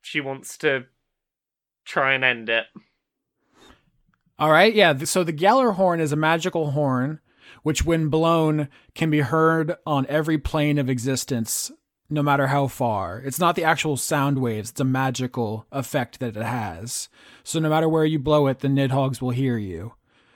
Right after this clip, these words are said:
Speaker 2: So you go back to Bitopia. I mean, you told Garl Glittergold that you didn't have the context and the contrast to appreciate it before. Do you now?
Speaker 1: I think that right now Nifix is still too focused on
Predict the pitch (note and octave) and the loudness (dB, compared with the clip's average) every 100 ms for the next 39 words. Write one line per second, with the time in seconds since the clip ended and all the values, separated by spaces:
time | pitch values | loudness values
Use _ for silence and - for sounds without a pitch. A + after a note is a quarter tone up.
0 | _ _ _ - E3 C#3+ C#3+ D3+ D3+ D3+ | _ _ _ -2 2 4 4 4 2 2
1 | D#3 D#3 E3 D#3+ C#3 C#3 B2 D3 D3 D3+ | 2 0 0 0 0 0 -2 -2 0 0
2 | D3 D#3 C#3+ D3+ D3 C#3 C#3+ C#3+ C3+ C3 | 0 0 2 2 2 2 0 0 0 0
3 | B2+ B2 C3+ C#3 C#3 C3 B2 - C#3 - | 0 0 0 0 2 0 0 -4 -8 -4
4 | C#3+ C3+ B2+ C3 - - - - _ _ | -2 0 -2 -4 -6 -10 -10 -18 _ _
5 | _ - C3+ C#3 - D3+ C#3+ - D3 C3+ | _ -4 -2 -2 0 0 0 -2 0 0
6 | C3 - C#3 B2 D#3 D3 - C#3+ B2+ A#2 | -2 -2 -2 -2 -2 0 0 0 0 -2
7 | B2 - A#2+ G#2 F#2+ A#2+ _ _ _ _ | -6 -4 -4 -4 -8 -12 _ _ _ _
8 | - C#3 C#3+ D#3 D#3+ C#3+ C3 D#3+ B3 - | -4 2 4 4 2 2 2 2 0 -2
9 | _ _ _ _ _ _ _ _ _ _ | _ _ _ _ _ _ _ _ _ _
10 | - A#3 A#3 A#3+ C#4+ C4+ F#3 B3 A#3 G3 | 0 0 4 2 2 -6 -2 2 2 4
11 | G#3+ A#3 F3 D#3 D#3 D#3 D3+ D3+ E3+ - | 4 2 2 4 4 4 2 2 0 0
12 | E3 - - F3 D#3 - E3 D#3 D#3+ D3+ | -4 -4 2 4 4 4 4 4 6 4
13 | - D3+ - - D3 C#3 C3+ C3 | 4 -4 -2 2 4 4 -2 -6